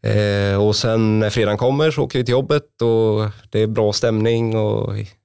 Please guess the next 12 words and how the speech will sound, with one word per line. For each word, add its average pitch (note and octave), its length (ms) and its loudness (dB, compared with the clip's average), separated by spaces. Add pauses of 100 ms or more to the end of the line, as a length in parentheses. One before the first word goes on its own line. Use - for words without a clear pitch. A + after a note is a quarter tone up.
(100)
vi - 60 -10
snackar G#2+ 640 -4
och G2+ 300 -2 (600)
klär A2+ 300 0
oss, - 440 -4 (640)
eh, F#2 680 -4
i - 40 -2
den G#2 180 0
utrustning G2+ 480 0
som F#2+ 140 -2
vi G2 60 0
har. G#2+ 400 0